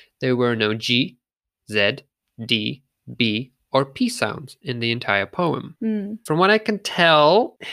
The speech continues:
Speaker 1: it was a bit hard to figure this bit out, so take this with a bit of a grain of salt. I do want to definitely delve more into Manyogana. It seems to be a very interesting topic to talk about. Go look more into its origins and how it developed. But from what I could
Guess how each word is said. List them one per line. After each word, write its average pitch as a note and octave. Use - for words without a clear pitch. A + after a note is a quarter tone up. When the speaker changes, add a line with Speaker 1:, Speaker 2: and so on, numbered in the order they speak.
Speaker 1:
it -
was D#3
a F3
bit F3+
hard E3+
to D3
figure C#3
this C3+
bit -
out, C#3
so B2
take A#3+
this C#4+
with A#3+
a A3+
bit G#3
of G#3
a G3
grain F3
of F3
salt. F#3
I E3
do F3
want F3
to E3
definitely D#3
delve D3
more C#3+
into E3+
Manyogana. C#3
It -
seems B2
to -
be A#2
a A2
very A2+
interesting C#3
topic D3+
to -
talk D#3
about. F#3+
Go C3
look C3+
more B2
into A#2
its -
origins C3
and A#2
how B2
it -
developed. B2+
But -
from F#3
what A#3
I D4+
could F#3